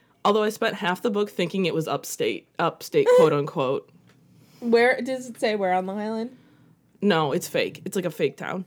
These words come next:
Speaker 2: Oh, okay.
Speaker 1: It's, like, a made up name. Yeah, I looked, I looked it up and it's, it's fake. So.
Speaker 2: Okay.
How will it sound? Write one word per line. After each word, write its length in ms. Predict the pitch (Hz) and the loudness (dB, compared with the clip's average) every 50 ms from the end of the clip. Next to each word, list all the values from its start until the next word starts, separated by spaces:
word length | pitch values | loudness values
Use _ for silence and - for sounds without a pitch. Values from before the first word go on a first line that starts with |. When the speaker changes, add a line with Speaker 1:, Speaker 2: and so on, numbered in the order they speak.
| _ _ _ _ _ _ _ _ - | _ _ _ _ _ _ _ _ -2
Speaker 2:
Oh, 200 | 214 214 196 190 | 0 2 2 2
okay. 60 | 190 | 2
Speaker 1:
It's, 80 | 175 185 | 0 -2
like, 80 | 175 | -2
a 20 | 165 | 0
made 240 | 151 156 147 143 139 | 2 2 2 2 2
up 180 | 120 - - | -2 -4 -4
name. 320 | - 143 117 104 127 170 - _ _ _ _ | -6 -6 -4 -4 -4 -6 -10 _ _ _ _
Yeah, 120 | - 170 156 | 0 2 2
I 80 | 156 | 2
looked, 320 | 170 180 170 165 - - - - | 4 4 2 2 2 -4 -4 2
I 100 | 175 175 | 2 2
looked 240 | 170 165 165 165 | 2 2 -2 -2
it 80 | 190 170 | -2 -2
up 160 | 165 175 - 165 | -2 -2 -4 -4
and 80 | 160 | -4
it's, 140 | 139 - - | -4 -4 -4
it's 180 | - 151 151 - | -6 -6 -6 -6
fake. 300 | - - - - - _ _ - | -12 -12 -14 -14 -18 _ _ -10
So. 280 | - 202 139 170 170 _ _ _ _ - | -6 -4 -4 -4 -6 _ _ _ _ -2
Speaker 2:
Okay. 360 | 208 214 196 185 147 175 | 0 0 0 0 -2 -4